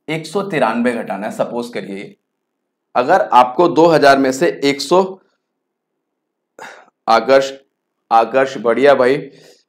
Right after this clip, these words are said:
है ना, अगर आपको दो हजार में से एक सौ तिरानवे घटाना है या इस तरीके के नंबर्स कभी घटाने, तो इनका एक बहुत प्यारा शॉर्टकट होता है,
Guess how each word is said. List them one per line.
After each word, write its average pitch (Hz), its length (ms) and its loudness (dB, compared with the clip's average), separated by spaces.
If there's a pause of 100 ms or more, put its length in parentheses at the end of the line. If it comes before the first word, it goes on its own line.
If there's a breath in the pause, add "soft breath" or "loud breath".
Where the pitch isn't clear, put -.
(300)
है 131 80 2
ना, 156 80 4
अगर 170 640 4
आपको 131 680 2
दो 135 220 0
हजार 160 300 4
में 160 140 -4
से 175 160 -2
एक 175 100 -6
सौ 175 120 -4
तिरानवे 123 460 0
घटाना 110 340 -4
है 143 160 0
या 196 80 4
इस 202 340 -6
तरीके 156 320 0
के 170 100 -2
नंबर्स 127 360 0
कभी 123 240 0
घटाने, 104 420 -10 (420)
तो - 180 -8
इनका 151 320 2
एक 190 200 0
बहुत 131 240 0 (120)
प्यारा 131 260 4
शॉर्टकट 117 480 -4
होता 101 200 -12
है, 98 120 -16